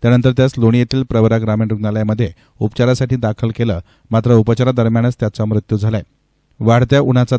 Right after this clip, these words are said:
तडाखा बसल्यानं साई याला त्रास होऊन मृत्यूचा सामना करावा लागलाय. साई याच्यावर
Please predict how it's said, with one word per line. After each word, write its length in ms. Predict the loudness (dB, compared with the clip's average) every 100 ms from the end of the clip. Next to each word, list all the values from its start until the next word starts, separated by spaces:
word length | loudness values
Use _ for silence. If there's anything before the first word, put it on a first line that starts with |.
| -2
तडाखा 280 | -2 -4
बसल्यानं 420 | -4 -4 -2 -2 -2 -4 _ -8
साई 160 | -2 2
याला 180 | 2 2
त्रास 360 | 0 -2 0
होऊन 160 | 0 0
मृत्यूचा 420 | -2 -2 -2 -4
सामना 340 | -4 -4 -4 -4
करावा 300 | -2 -2 -2
लागलाय. 280 | -4 -6 -8 _ _ _ _ _ -2
साई 180 | 2
याच्यावर 440 | 2 0 0 -2